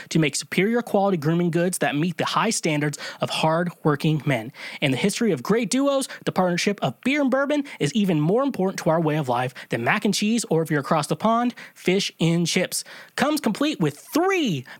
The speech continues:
big beer soaps, a delicious scented sandalwood soap made with Old Milwaukee beer, a fresh citrus woodsy offering made with Deschutes Fresh Squeezed I P A,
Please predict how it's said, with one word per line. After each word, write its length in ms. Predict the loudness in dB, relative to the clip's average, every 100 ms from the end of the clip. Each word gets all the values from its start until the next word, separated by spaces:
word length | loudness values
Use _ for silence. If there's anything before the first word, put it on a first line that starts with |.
| -2
big 200 | 0 0
beer 160 | 0
soaps, 420 | 0 0 0 -2 -8 -4
a 80 | 0
delicious 400 | 2 2 2 0
scented 360 | 0 -2 -2 -2
sandalwood 520 | 0 0 0 0 0
soap 340 | 0 0 0
made 300 | 0 2 2
with 140 | 0 0
Old 260 | 0 2 2
Milwaukee 460 | 2 2 2 0
beer, 400 | 0 0 2 0 -4 -10 -6
a 120 | -4
fresh 380 | 0 0 0 -4
citrus 440 | -4 -4 -2 -4 -4 -2
woodsy 380 | 0 0 -2 -2
offering 460 | -2 0 0 2 0 -4 -2
made 300 | 2 2 0 0
with 200 | 0 0
Deschutes 480 | 0 -2 0 -2 -4 -6
Fresh 380 | -2 0 0 -4
Squeezed 500 | -8 -2 0 2 0 0
I 160 | 0
P 200 | 2 2
A, 200 | 2 -2